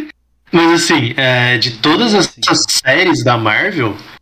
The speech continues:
Speaker 1: eu acho que a única, assim, que dá pra você assistir, ela é ruim, mas dá pra você assistir bem, é a do Moon Knight.
Speaker 2: Não vou ver.
Speaker 1: O povo fala muito, muito do Feiticeiro Escarlate,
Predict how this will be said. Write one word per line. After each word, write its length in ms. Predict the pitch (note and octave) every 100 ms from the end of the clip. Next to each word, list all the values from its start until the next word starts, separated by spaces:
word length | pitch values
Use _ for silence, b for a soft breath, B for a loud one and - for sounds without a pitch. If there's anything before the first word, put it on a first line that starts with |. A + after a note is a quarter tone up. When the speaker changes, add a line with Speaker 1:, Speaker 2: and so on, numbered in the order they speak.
| _ _
Speaker 1:
eu 160 | C3 C3
acho 240 | D#3 -
que 80 | -
a 60 | E3+
única, 320 | D#3+ G#3+ A#3+
assim, 280 | A3 - E3
que 100 | -
dá 240 | B2 B2+
pra 160 | E3+ B3+
você 260 | G#3+ G#3 G#3
assistir, 680 | F3 G3 - - C#3 A#2 G#2+
ela 200 | A#2+ E3
é 60 | A#3+
ruim, 480 | - D#3+ D3+ G#2+ G#2
mas 180 | A#2+ A#2+
dá 140 | C3
pra 140 | C#3 B2+
você 240 | A#2 A2
assistir 320 | G#2+ - -
bem, 520 | G#2+ G#2+ D3 D3 G2+ - B - _ _ -
é 200 | B2 B2+
a 80 |
do 140 | B2+ B2
Moon 260 | B2+ C3+
Knight. 580 | A#2 G#2 C3+ E3 - -
Speaker 2:
Não 120 | - -
vou 140 | -
ver. 100 | -
Speaker 1:
O 120 | D4+
povo 300 | D4+ G4+ - F3+
fala 260 | - A3 G#3+
muito, 540 | D#3+ E3+ G3 F3 D#3
muito 1120 | C#3+ B2+ C#3+ D3 D3 C#3+ C#3 B2+ A#2 G#2+ A#2 G#2
do 520 | A2 G#2+ G#2+ G#2 G2+ - - -
Feiticeiro 160 | -
Escarlate, 720 | A2+ - G#2+ G#2+ C#3 A2+ -